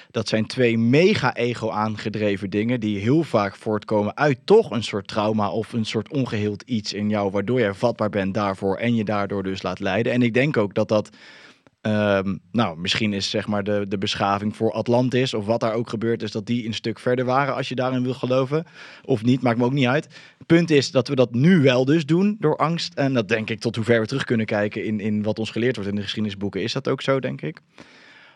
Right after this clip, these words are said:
Maar wat nou als wij dus inderdaad allemaal de meest geheelde versie van onszelf worden? Dan ga je namelijk creëren vanuit vertrouwen in plaats van, vanuit angst,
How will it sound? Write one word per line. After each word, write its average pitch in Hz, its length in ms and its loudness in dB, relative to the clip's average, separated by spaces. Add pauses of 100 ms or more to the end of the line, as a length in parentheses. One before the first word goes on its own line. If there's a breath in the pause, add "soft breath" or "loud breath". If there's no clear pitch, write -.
Maar 135 320 4
wat 160 240 4
nou 147 400 0
als 165 240 2
wij 131 180 2
dus 113 360 0
inderdaad 147 600 2
allemaal 151 420 4
de 120 80 0
meest 135 320 2
geheelde 120 360 -2
versie 107 300 -2
van 101 140 -4
onszelf 139 420 2
worden? 101 240 -2
Dan 113 100 -2
ga 113 160 -2
je 110 100 0
namelijk 107 340 -2
creëren 101 380 -6
vanuit 98 240 -4
vertrouwen 127 440 0
in 98 60 -6
plaats 92 220 -4
van, 82 280 -6
vanuit - 280 -4
angst, 123 440 -6